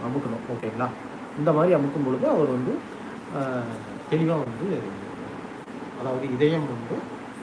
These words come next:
இயங்க தொடங்கிடும். ஓகேங்களா? இந்த மாதிரி பண்ணணும். இல்ல அப்படின்னா அவருடைய கைப்பகுதி, இந்த கைப்பகுதி வந்து இப்படி வச்சு நம்ம இந்த நேர் வந்து, இந்த நேர் இங்கேயும் கையை வச்சு இப்படி அமுக்கி அமுக்கி விடணும். இப்படி அமுக்கி அமுக்கி விடும் பொழுது அவங்களுக்கு வந்து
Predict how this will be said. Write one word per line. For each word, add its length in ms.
இயங்க 260
தொடங்கிடும். 580
ஓகேங்களா? 340
இந்த 160
மாதிரி 200
பண்ணணும். 360
இல்ல 220
அப்படின்னா 360
அவருடைய 520
கைப்பகுதி, 600
இந்த 140
கைப்பகுதி 500
வந்து 200
இப்படி 160
வச்சு 340
நம்ம 200
இந்த 220
நேர் 220
வந்து, 280
இந்த 180
நேர் 240
இங்கேயும் 400
கையை 200
வச்சு 260
இப்படி 240
அமுக்கி 380
அமுக்கி 320
விடணும். 360
இப்படி 240
அமுக்கி 280
அமுக்கி 220
விடும் 200
பொழுது 240
அவங்களுக்கு 380
வந்து 240